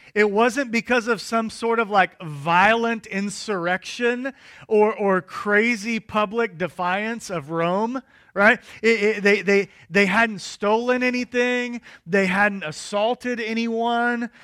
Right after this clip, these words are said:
Uh, they hadn't cheated anyone. Their, their, what was their heinous crime? Their heinous crime was healing a dude who had been born lame and then publicly professing that Jesus was the hope of the world.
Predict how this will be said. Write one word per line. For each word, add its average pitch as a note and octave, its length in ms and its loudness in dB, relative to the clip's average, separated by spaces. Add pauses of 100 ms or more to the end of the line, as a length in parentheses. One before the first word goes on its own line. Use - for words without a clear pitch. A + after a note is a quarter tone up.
(160)
Uh, F3+ 240 0
they F#3+ 160 2
hadn't F#3+ 280 0
cheated A#3 560 -4
anyone. A3+ 440 -2 (260)
Their, G#3 520 2
their, G3+ 260 2
what G#3+ 180 2
was B3+ 180 -4
their A3+ 160 2
heinous A#3 420 -4
crime? A3+ 360 0 (280)
Their A3 280 4
heinous A#3 560 -4
crime A3 720 -2 (180)
was F#3 300 -2
healing A3 840 -2
a F#3+ 100 -4
dude G3 380 -2
who F#3+ 140 -4
had E3+ 180 -6
been G3+ 240 -4
born G3+ 360 -4
lame G#3 680 -4 (340)
and G#3 200 -2
then G3 160 -4
publicly A3+ 580 -4
professing F#3 840 -8 (200)
that E3+ 140 0
Jesus E3+ 500 -8
was D#3 160 -10
the D3+ 120 -6
hope D#3 200 -6
of D#3 80 -8
the C#3+ 80 -6
world. B2 300 -8